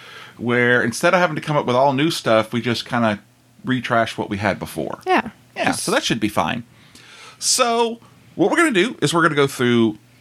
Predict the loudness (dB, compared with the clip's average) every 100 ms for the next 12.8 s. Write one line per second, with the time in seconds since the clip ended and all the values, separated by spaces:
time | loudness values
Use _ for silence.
0 | -2 0 2 2 2 2 0 -2 -4 0
1 | 0 0 0 0 0 -2 -4 0 0 2
2 | 2 0 2 0 0 -6 -4 0 0 0
3 | -4 -6 -8 -12 -12 -12 -10 -2 -2 -2
4 | -14 -20 _ _ _ _ _ _ -6 -4
5 | -4 0 0 0 -4 -20 -20 -16 -8 -2
6 | -2 0 0 0 0 -2 -6 _ _ _
7 | -2 0 0 -2 -4 0 0 0 0 2
8 | 0 -4 _ _ _ 2 4 4 2 0
9 | 0 0 0 0 2 4 4 2 0 -4
10 | -18 -20 -6 0 0 -2 -6 -2 0 0
11 | -2 2 4 4 4 2 2 0 -2 0
12 | 2 4 4 4 4 0 -4